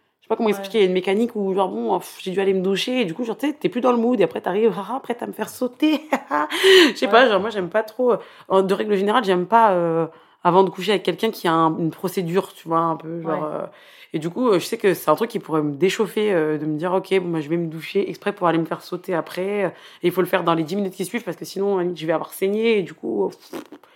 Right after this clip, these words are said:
Speaker 1: Enfin, typiquement,
Speaker 2: Ouais.
Speaker 1: genre, même si, euh, pe-, peut-être qu'un jour, ça m'a, c'est quasiment sûr que dans ma vie, ça m'arrivera de baiser pendant mes règles, tu vois. Mais, euh, à l'heure actuelle, euh, je suis en mode, c'est un truc qui me casserait les pieds, en fait, euh.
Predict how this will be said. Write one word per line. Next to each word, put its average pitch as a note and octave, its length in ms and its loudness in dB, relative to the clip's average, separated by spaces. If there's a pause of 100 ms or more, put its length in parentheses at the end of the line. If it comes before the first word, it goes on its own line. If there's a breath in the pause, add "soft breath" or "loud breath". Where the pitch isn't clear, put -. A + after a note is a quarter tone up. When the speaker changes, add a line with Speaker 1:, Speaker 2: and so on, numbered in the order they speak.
(460 soft breath)
Speaker 1:
Enfin, G#3 80 4
typiquement, C#4 380 -2
Speaker 2:
Ouais. G#3+ 180 -4 (100)
Speaker 1:
genre, G#3 140 0
même B3+ 140 -2
si, C4 340 -6
euh, A3 80 -2
pe-, - 260 -20
peut-être G#3+ 240 -6
qu'un E3+ 120 -4
jour, F3 100 -8
ça E3 100 -8
m'a, D#3 120 -4
c'est E3+ 180 -4
quasiment E3 360 0
sûr F#3+ 200 -4
que F#3+ 80 0
dans D#3+ 80 0
ma D#3+ 80 0
vie, E3+ 80 -2
ça E3+ 120 -12
m'arrivera D#3+ 280 2
de D#3+ 100 -2
baiser D#3+ 240 -2
pendant F3 160 -4
mes E3 100 -4
règles, E3 180 -6
tu - 100 -20
vois. D3+ 140 -4 (420 loud breath)
Mais, G#3 260 4
euh, F3 240 6
à E3+ 60 4
l'heure E3 120 2
actuelle, G3+ 380 0
euh, E3+ 140 6
je D#3+ 60 -4
suis - 100 -10
en F3 40 -2
mode, F3 200 0
c'est - 100 -6
un D#3 40 -4
truc B3+ 120 -2
qui - 120 -6
me E3+ 80 -2
casserait - 380 -2
les A#3+ 100 0
pieds, A3 180 -4
en D#3 60 -2
fait, - 300 -14
euh. - 140 -10